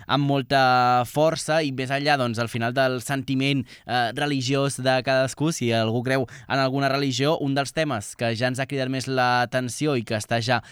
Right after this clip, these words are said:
doncs, en el, en el debat és aquesta, mm, benedicció, no, de les parelles homosexuals per part del Vaticà. No sé com hauríem d'entendre això, si com un apropament a la religió catòlica cap al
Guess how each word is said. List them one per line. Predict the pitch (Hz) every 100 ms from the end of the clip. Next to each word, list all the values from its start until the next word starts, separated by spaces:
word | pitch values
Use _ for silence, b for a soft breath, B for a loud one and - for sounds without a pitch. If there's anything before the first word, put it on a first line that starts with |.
| B
doncs, | 120 131 123
en | 123
el, | 117 117
en | - 127
el | 127
debat | 120 123 156 B B
és | 123
aquesta, | 143 143 135 - 151 156 143
mm, | 131 131 127 131
benedicció, | 139 139 127 - 147 147
no, | 156
de | 151
les | 156 -
parelles | 123 120 131
homosexuals | 147 135 127 120 139 151 B B _
per | 135 113
part | 117 127
del | 135 123 123 123 120
Vaticà. | 127 - 127 180 165 B B -
No | 135
sé | 131
com | 165 190
hauríem | 151 139
d'entendre | 135 131 135 135 131
això, | 127 190 170
si | 131
com | 120 120
un | 135 151
apropament | 143 151 143 143 147 147 143
a | 139
la | 139
religió | 139 139 123 143
catòlica | 143 139 143
cap | 143 147 139 - - _ 139 139
al | 139